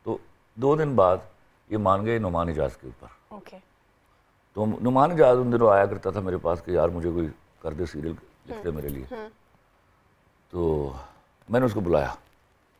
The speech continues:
Speaker 1: बुलाया तो मैं शूटिंग करके लेटा हुआ था, तो आके बैठ गया। मैंने कहा, "यार इस तरह ना एक रोल निकल आया, since you will do it, I'll make it even big।"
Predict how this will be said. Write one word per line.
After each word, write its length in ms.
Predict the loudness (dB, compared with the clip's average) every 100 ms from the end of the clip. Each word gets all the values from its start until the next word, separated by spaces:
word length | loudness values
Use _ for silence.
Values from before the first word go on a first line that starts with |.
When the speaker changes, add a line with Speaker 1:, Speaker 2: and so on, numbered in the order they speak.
| _ _ _ _ _ _ _ _ _ _ _ _ _
Speaker 1:
बुलाया 480 | 2 4 6 4 0 -8 _ _ -20 _ _ _
तो 60 | -2
मैं 120 | 0
शूटिंग 300 | 0 -2 0
करके 560 | -2 -2 -4 -4 -6 -6
लेटा 180 | 0
हुआ 160 | 2 2
था, 240 | -2 -12 -16 _ _ _ _ _ _ _ _ _ _
तो 380 | -6 -4 -4 -6 -14 _ -2
आके 220 | 0 0
बैठ 260 | 0 0 0
गया। 300 | -4 -6 -12 _ _ _ _ -12
मैंने 140 | -8
कहा, 100 | -2
"यार 240 | 0 0 -2
इस 140 | -8
तरह 160 | -8 -8
ना 200 | -8 -12 _ _ _ _ _ _ _ _ _ _ -14
एक 100 | -6
रोल 200 | 0 0
निकल 240 | 0 -4
आया, 260 | -4 -4 -8 -16 _ _ _ -16
since 160 | -10
you 120 | -6 -4
will 180 | -4
do 0 |
it, 180 | -4 -4
I'll 160 | -2 -4
make 60 | -4
it 160 | -8
even 280 | -12 -14 -8
big।" 320 | -8 -8 -12